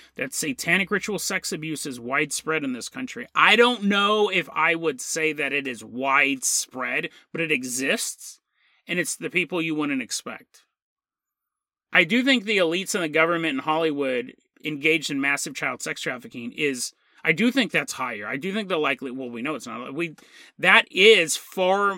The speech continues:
that, that's happening. I can't even say that's more likely, right? And child sex trafficking isn't just throwing a bunch of little girls on a boat and sending them across the country. It's literally being like, "Hey, I'm a teacher. I've identified this girl as a victim."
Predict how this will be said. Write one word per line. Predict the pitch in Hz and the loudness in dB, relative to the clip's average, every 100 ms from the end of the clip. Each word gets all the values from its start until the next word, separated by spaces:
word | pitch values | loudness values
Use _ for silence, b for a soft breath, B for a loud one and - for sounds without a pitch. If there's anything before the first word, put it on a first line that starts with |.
| 160 | -6
that, | 175 180 | -4 2
that's | 233 233 | 4 4
happening. | 175 143 101 107 | 2 0 -8 -4
I | 147 | -4
can't | 196 180 | 0 -2
even | 175 | -2
say | 180 | -4
that's | 165 147 | -2 -2
more | 160 139 | -2 -2
likely, | 135 147 143 107 | 0 0 -4 -12
right? | 104 107 120 _ _ _ _ _ _ _ _ _ _ _ _ _ _ _ | -16 -16 -18 _ _ _ _ _ _ _ _ _ _ _ _ _ _ _
And | - | -6
child | 165 254 269 | 6 6 6
sex | 285 262 | 2 2
trafficking | 254 202 196 | 0 0 -2
isn't | 196 185 170 | -4 -4 -6
just | 185 | -6
throwing | - 196 185 | -2 -2 -2
a | |
bunch | 180 - | -4 -4
of | 170 | -4
little | 170 | -4
girls | 156 175 175 165 | 0 0 0 0
on | 151 | -2
a | |
boat | 123 151 175 165 | -2 2 2 0
and | 156 139 | -6 -4
sending | - 170 170 170 | -2 -2 -4 -4
them | 147 | -4
across | 147 143 | -4 -4
the | 170 | -6
country. | 165 170 - - | -6 -6 -4 -4
It's | 196 | -4
literally | 180 202 220 202 180 | -2 2 4 4 0
being | 160 175 175 | 0 -2 0
like, | 165 143 | 0 -2
"Hey, | 160 185 160 | -2 -2 2
I'm | 156 175 | 2 0
a | |
teacher. | 165 208 190 - 165 151 B B - | -2 -6 -6 -4 -2 -2 B B -2
I've | 165 | 2
identified | 180 165 180 170 170 151 | 2 2 -2 0 0 0
this | 165 | -6
girl | - 170 160 | -2 0 2
as | 151 | 0
a | 135 | -2
victim." | 120 185 - 151 131 120 117 | -2 -4 -2 -4 -4 -4 -8